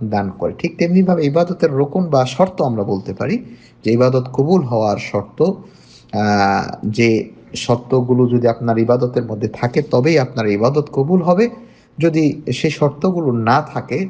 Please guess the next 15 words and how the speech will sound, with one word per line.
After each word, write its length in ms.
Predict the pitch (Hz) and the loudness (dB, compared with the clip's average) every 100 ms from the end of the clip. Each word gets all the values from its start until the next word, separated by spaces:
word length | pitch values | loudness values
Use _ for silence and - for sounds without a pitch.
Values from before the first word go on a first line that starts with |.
| - | -4
তাহলে 320 | 120 127 120 | -2 2 2
আপনার 280 | 113 110 110 | 0 -2 0
ইবাদত 360 | 107 110 117 - | 0 0 -2 -4
কবুল 260 | 107 101 | -2 0
হবে 240 | 95 92 95 | -2 -2 -2
না। 180 | 82 - - - - - - | -4 -10 -18 -20 -20 -20 -4
তো 100 | 135 | -2
প্রধানত 580 | 127 151 160 208 208 214 | 2 2 2 0 0 2
বিদ্বানগণরা 840 | 214 190 160 147 175 180 180 180 175 | 2 2 0 2 0 0 -2 -2 -2
দুটি 320 | 156 175 190 | -2 -4 -4
শর্ত 360 | - 139 - | -2 -4 -2
বলেছে। 520 | 117 110 110 117 - 233 | -2 0 0 -2 0 2
একটি 340 | - - 151 | 0 0 0
হচ্ছে 280 | 151 151 - | 0 0 -2
ইখলাস, 600 | - - 113 98 - | 0 2 2 0 -8